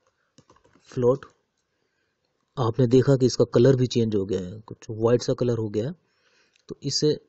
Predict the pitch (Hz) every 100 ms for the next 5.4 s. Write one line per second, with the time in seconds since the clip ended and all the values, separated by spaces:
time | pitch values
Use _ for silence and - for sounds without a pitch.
0 | _ _ _ 143 123 - 123 156 147 123
1 | 113 120 127 - 131 135 123 123 - 123
2 | 131 135 - _ _ _ _ _ _ _
3 | _ _ _ _ _ _ _ _ _ _
4 | - 127 117 113 - - 135 - 110 120
5 | - 107 101 123